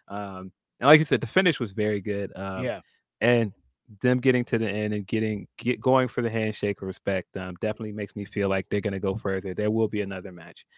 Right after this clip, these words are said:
Speaker 1: Um,
Speaker 2: Yeah,
Speaker 1: and
Speaker 2: they
Speaker 1: based
Speaker 2: might,
Speaker 1: off
Speaker 2: honestly might run it back next week. I wouldn't be super
Speaker 1: Hmm.
Speaker 2: surprised if they didn't.
Speaker 1: I wouldn't be surprised. That would be kinda cool. Uh,
Speaker 2: Yeah.
Speaker 1: but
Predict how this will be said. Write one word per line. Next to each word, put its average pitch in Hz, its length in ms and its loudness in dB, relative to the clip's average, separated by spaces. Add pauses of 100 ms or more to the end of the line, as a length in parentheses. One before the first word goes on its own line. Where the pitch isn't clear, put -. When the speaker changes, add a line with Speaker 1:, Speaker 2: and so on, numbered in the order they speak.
(260)
Speaker 1:
Um, 98 260 -6
Speaker 2:
Yeah, 131 160 -2
Speaker 1:
and 143 80 4
Speaker 2:
they 156 60 10
Speaker 1:
based 185 100 10
Speaker 2:
might, 269 180 12
Speaker 1:
off - 80 2 (100)
Speaker 2:
honestly 226 420 8
might 170 220 6
run 170 160 2
it 160 60 -2
back 160 180 2
next 160 240 -4
week. 170 240 -4
I 113 100 -6
wouldn't 123 220 -6
be 120 100 -4
super 117 240 -12
Speaker 1:
Hmm. - 40 -12
Speaker 2:
surprised 120 340 0
if - 60 -18
they - 100 -10
didn't. 107 280 -10 (300)
Speaker 1:
I 170 120 10
wouldn't 156 200 10
be 110 80 2
surprised. 104 400 0
That 127 80 8
would 143 80 6
be 117 80 -4
kinda 101 220 -8
cool. 110 340 -8
Uh, 107 340 -2
Speaker 2:
Yeah. 110 240 -8 (540)
Speaker 1:
but 123 340 4